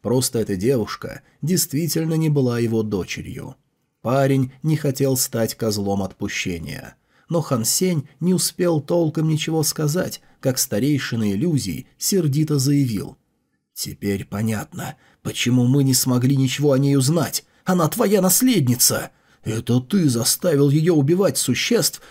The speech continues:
по всему четвертому святилищу. Но скажи, зачем ты это делаешь? Иначе..." "Не стоит говорить. Мы должны убить их двоих, прежде чем они уничтожат все четвертое святилище".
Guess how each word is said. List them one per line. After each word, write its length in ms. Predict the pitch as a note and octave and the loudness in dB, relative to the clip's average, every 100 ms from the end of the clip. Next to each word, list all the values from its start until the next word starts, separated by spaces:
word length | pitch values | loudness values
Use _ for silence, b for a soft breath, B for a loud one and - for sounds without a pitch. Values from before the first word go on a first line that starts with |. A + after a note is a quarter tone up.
| B | B
по 100 | A#3+ | -2
всему 400 | - - F#3 A3 - | 0 2 2 2 2
четвертому 580 | G3+ G3+ A3+ D#3+ G3 | 0 0 -2 2 2
святилищу. 800 | F#3 A3+ G#3+ A3+ B2 - - G#2 - b b | 2 0 2 2 2 0 -2 -2 -6 b b
Но 260 | A#2+ C3 B2+ b b | 0 0 0 b b
скажи, 680 | - - G#2+ - A3+ E3+ b b b | -8 -6 -4 -2 -2 -4 b b b
зачем 560 | - A#2 - B3+ A3+ | -4 -2 0 2 2
ты 120 | A3 | 2
это 140 | A3+ A#3+ | 2 2
делаешь? 580 | C#4+ G#3+ C3 A2 - b b b | 2 2 0 0 -4 b b b
Иначе..." 840 | - G#2+ G#2+ C#3+ F3 - F#3+ F#3 F3+ b b b _ | -8 -4 0 0 0 2 2 2 -2 b b b _
"Не 160 | D#3+ C3 | -4 -2
стоит 480 | - - F#2 E2+ G2+ | -2 -4 -4 -4 -6
говорить. 560 | G#2+ G2+ G2+ - - b b | -6 -6 -6 -6 -8 b b
Мы 160 | C3 C3+ | 0 2
должны 380 | C3+ B2 D#3+ | 0 0 0
убить 320 | D#3+ D#3 F3+ F#3+ | 0 0 0 0
их 120 | D#3 | -2
двоих, 480 | F#3 G#3 F#3+ B2+ - | -2 0 2 0 -2
прежде 380 | G#3 D#3+ D#3 | 0 2 2
чем 220 | D3+ F3 D#3 | 0 0 0
они 160 | F3 | 2
уничтожат 640 | E3 D#3 - D#3+ C4+ G3 - | 2 0 0 0 2 2 -2
все 320 | - B2+ A#2 | -2 -2 0
четвертое 560 | F#3 F#3 F3+ D#3+ G3 | -2 0 -2 0 0
святилище". 880 | F#3+ A#3 G#3 F#3 E3+ D#3 - F#3+ F3+ | 0 0 0 2 2 0 0 0 -2